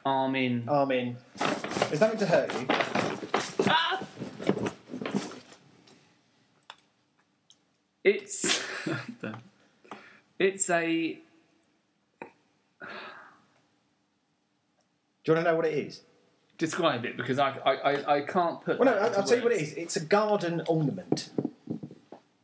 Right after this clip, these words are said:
Speaker 2: um, that's shaped like a white cat with its tongue out.
Speaker 1: <laughs> I mean, <laughs>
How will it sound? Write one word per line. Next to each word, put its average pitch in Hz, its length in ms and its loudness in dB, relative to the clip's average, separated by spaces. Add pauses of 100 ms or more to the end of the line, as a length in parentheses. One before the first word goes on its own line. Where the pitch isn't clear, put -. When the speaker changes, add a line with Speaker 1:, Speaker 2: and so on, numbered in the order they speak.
(120)
Speaker 2:
um, 123 520 0
that's - 340 0
shaped - 480 0
like 131 320 0
a 127 60 0
white 143 420 -2
cat - 540 -8 (560)
with 117 120 -4
its 101 160 -6
tongue - 340 -6
out. 85 200 -12 (400)
Speaker 1:
<laughs> - 460 -2
I 214 80 2
mean, 220 560 0 (120)
<laughs> 220 100 2